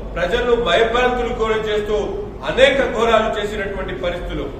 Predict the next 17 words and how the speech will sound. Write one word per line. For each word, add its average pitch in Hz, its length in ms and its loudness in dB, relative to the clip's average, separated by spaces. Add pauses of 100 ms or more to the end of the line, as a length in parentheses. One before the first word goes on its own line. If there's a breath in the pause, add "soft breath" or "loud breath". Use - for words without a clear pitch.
(340)
సాక్షాత్తు 226 600 0
రాజధాని 226 540 2
ప్రాంతంలో 226 880 0 (220)
కాంట్రాక్టర్లు 240 840 0
తీసుకొని 226 360 0
వచ్చినటువంటి 233 640 2 (500)
ఇసుక 240 320 -2
కాని, 226 480 2 (460)
కంకర 233 460 2
కాని, 233 300 4 (440)
అలాగే 240 360 4
ఐరన్ 254 480 6
కాని 240 280 4 (460)
ఇలా 180 140 -2
దొంగలించినటువంటి 220 1160 -2 (500)
చేతకాని 202 640 0
దద్దమ్మ 240 520 0